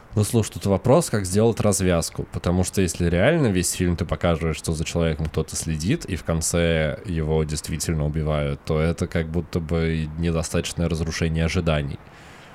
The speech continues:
А если его не убивают, оказывается, что это его паранойя, то все такие, типа, "Блин, чё за слитый фильм?" Потому что весь фильм вы накаляли, ради чего?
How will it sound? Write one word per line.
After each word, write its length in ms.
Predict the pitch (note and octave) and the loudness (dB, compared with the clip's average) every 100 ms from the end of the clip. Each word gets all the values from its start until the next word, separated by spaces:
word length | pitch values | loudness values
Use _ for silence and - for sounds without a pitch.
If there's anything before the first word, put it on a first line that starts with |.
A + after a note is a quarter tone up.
| - - - - | -20 -20 -20 -6
А 100 | F2 | 0
если 480 | E2+ F2 F2+ - F#2+ | 2 4 2 2 2
его 540 | F2+ E2+ D#2+ E2 F2 E2+ | 4 4 2 4 4 4
не 260 | D#2+ F#2 | 4 4
убивают, 560 | E3+ D#3+ A2+ F2+ E2+ E2 | 4 4 4 4 4 2
оказывается, 560 | D#2+ E2 D#2+ E2 D#2 | 2 0 0 -2 -4
что 160 | - - | -4 0
это 180 | D#2+ - | 0 0
его 120 | D#2 | -2
паранойя, 680 | D2+ D#2+ D#2 D#2+ G#2+ D3 A2 | -2 0 0 2 4 4 2
то 240 | D#2+ E2+ | 2 -2
все 180 | D#2 - | -2 -4
такие, 320 | D#2 E2 - D#2 | -2 -4 -4 -4
типа, 240 | E2+ D#2+ | -2 -4
"Блин, 340 | D#2 D#2 D#2+ | -4 -2 -2
чё 160 | D#2+ F#2 | -2 0
за 140 | F2+ | 0
слитый 340 | E2 - D#2 C#2+ | -2 -2 -4 -4
фильм?" 280 | - G2+ A2 | 0 0 0
Потому 300 | F#2 D#2+ D#2 | -2 -2 -2
что 160 | - | -2
весь 140 | D#2+ D#2 | -2 -2
фильм 180 | E2 D#2+ | -2 -2
вы 100 | D#2 | -2
накаляли, 500 | D2+ D#2+ D#2+ F#2+ F2 | -2 -2 0 2 2
ради 240 | D#2 D#2+ | 0 -4
чего? 400 | - D#2 C#2+ C2+ | -4 -2 -2 -4